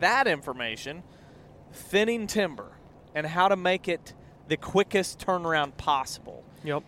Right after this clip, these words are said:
Speaker 1: Here in the Ozarks, where we're out of, and this goes with a lot of terrain country, timber country, but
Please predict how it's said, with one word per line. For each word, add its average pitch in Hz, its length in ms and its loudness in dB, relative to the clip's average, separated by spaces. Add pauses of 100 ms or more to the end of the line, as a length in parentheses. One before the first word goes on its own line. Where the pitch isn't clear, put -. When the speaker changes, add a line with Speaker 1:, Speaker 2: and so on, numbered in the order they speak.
(120)
Speaker 1:
Here 196 240 0
in 214 100 2
the 180 220 -2
Ozarks, 170 720 4
where 135 160 -4
we're 165 300 0
out 117 240 2
of, 117 320 -4 (440)
and 151 140 -4
this 196 180 -2
goes 151 360 0
with 139 180 -8
a 120 80 -10
lot 143 320 6
of 131 220 -4
terrain 135 440 -6
country, 127 440 -10
timber 127 280 -10
country, 127 500 -12
but 127 180 -8